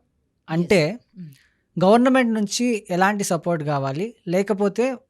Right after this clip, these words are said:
Speaker 1: as a అంటే మనము
Speaker 2: మ్మ్.
Speaker 1: సొసైటీగా
Speaker 2: మ్మ్.
Speaker 1: ఎలాంటి చర్యలు తీసుకోవాలి?
Speaker 2: తప్పనిసరిగా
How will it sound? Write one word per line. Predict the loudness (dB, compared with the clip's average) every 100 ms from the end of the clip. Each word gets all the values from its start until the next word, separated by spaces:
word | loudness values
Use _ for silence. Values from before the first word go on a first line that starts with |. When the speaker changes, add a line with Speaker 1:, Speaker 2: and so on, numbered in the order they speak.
| _ _ _ _
Speaker 1:
as | 2 4 4
a | 2
అంటే | 2 0
మనము | -2 0 0 -2
Speaker 2:
మ్మ్. | -4 -8 -12
Speaker 1:
సొసైటీగా | -6 2 2 4 4 4
Speaker 2:
మ్మ్. | 0 -2 _ 0
Speaker 1:
ఎలాంటి | 4 4 2
చర్యలు | -4 -2 -2 -4
తీసుకోవాలి? | -8 -10 -18 -20 _ _ _ _ _
Speaker 2:
తప్పనిసరిగా | -18 -14 -14 -12 -14